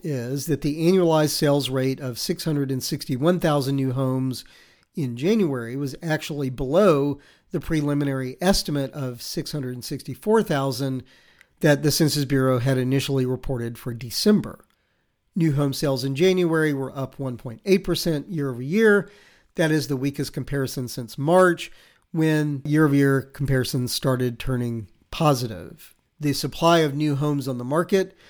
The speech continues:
at current sales rate held steady at eight point three months. Now, that's lower than what we saw in the second half of twenty twenty-two, but otherwise it's high historically. And in fact, the average during two thousand fifteen through two thousand nineteen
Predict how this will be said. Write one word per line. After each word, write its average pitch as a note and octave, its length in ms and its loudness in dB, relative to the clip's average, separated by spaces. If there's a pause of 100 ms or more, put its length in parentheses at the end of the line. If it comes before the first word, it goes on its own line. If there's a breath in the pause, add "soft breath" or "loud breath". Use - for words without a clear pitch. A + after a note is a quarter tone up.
(340 soft breath)
at C3+ 180 -2
current B2 300 -6
sales F3 340 4
rate D#3 360 0
held A#2+ 280 -6
steady D3+ 460 2
at C3 80 -2
eight C3 180 -4
point B2 240 -4
three B2 220 -6
months. D#3 520 0 (380 soft breath)
Now, G#3+ 200 6
that's B3 260 0
lower C4+ 300 4
than G3 140 4
what E3 120 2
we D#3 100 2
saw D3+ 220 0
in C#3+ 80 2
the C3+ 60 -2
second C#3+ 320 -2
half C3+ 220 -2
of B2 160 -6
twenty C3 300 -4
twenty-two, B2 1000 0 (260 soft breath)
but G#3+ 180 6
otherwise C#3+ 640 2
it's C3+ 180 -6
high C3 320 -2
historically. C3+ 840 -4 (420)
And D#3 100 0
in C3+ 60 2
fact, C3+ 240 0
the D3+ 160 -4
average D3+ 580 2 (360 soft breath)
during C3+ 720 2
two D#3 140 -2
thousand B2+ 320 0
fifteen C#3 500 0
through B2 300 -4
two C3 140 -4
thousand B2 300 -6
nineteen E3 640 4